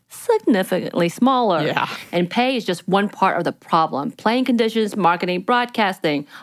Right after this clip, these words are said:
Speaker 1: all of those things are also part of the issue. And former fifa president called the players pretty,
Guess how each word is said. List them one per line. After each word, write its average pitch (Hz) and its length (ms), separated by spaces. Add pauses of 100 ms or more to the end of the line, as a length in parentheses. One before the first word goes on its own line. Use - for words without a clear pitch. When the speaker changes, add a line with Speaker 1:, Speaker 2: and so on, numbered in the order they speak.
Speaker 1:
all 240 200
of 226 80
those 208 180
things 160 260
are 170 120
also 143 260
part 143 180
of 135 80
the - 120
issue. 151 360 (360)
And 196 160
former 320 280
fifa 339 340
president 180 420
called 254 200
the 240 40
players 226 520 (560)
pretty, 214 520